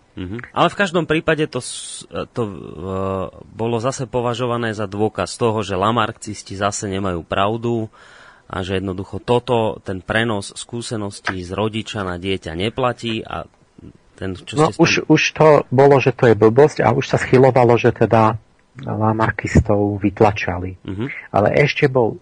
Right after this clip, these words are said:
Speaker 2: taká, taký, taký medzivývoj a to je strašne zaujímavé a poučné. Teraz už hovoríme, to je roku dvadsaťšesť, keď sa ten Kammerer za-, zastrelil. A teraz prídu tridsiate, štyridsiate roky.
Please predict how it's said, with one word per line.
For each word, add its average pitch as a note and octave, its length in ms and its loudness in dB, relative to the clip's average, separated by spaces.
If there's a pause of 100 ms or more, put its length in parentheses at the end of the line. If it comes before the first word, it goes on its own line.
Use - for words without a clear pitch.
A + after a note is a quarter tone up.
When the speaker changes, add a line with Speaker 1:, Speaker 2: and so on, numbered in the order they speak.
(120)
Speaker 2:
taká, A#2 540 0
taký, - 340 -6
taký - 320 -2
medzivývoj G2+ 720 2
a A2+ 80 4
to - 120 -8
je F#2+ 60 -6
strašne - 400 -6 (400)
zaujímavé G#2+ 500 0
a G2 80 2
poučné. G2 640 -4 (360)
Teraz A#2+ 320 2
už - 360 -6
hovoríme, A#2+ 640 2
to - 120 0
je G#2+ 200 6
roku G#2+ 240 0
dvadsaťšesť, G#2+ 800 0
keď - 140 -6
sa - 100 -2
ten G2+ 160 -2
Kammerer G2+ 500 2
za-, A2+ 300 -4 (600)
zastrelil. F#2+ 680 0 (440)
A - 100 -8
teraz A2+ 260 2
prídu A2+ 260 0
tridsiate, A#2+ 500 0
štyridsiate A#2 600 2
roky. F2+ 460 -2